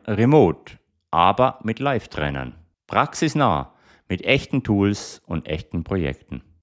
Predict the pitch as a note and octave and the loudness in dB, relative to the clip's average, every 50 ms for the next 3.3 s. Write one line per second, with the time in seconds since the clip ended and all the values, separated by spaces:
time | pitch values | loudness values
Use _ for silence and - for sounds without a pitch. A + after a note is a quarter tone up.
0 | _ _ - - F2 E2+ D#2 D2+ C#2+ - - F#2+ G2 G#2+ - - - - C3 C3+ | _ _ -6 -4 -2 0 0 -2 -2 -2 0 2 2 2 0 -2 0 0 0 0
1 | C#3 - _ _ _ _ - - - - G2+ G2+ - - - - A2+ A2 - - | 0 -4 _ _ _ _ -20 -12 -2 0 0 0 0 -4 -8 -6 -6 -6 -4 -6
2 | - E2+ D#2 D2 C#2+ D2 D2 D2 D2 - - - - - - F#2+ - - G#2 D#2+ | -8 -6 -4 -2 -2 -2 -2 -4 -6 -8 -14 -16 -8 -4 -4 -2 0 2 2 2
3 | C2+ B1 - - - | 2 0 -2 -8 -20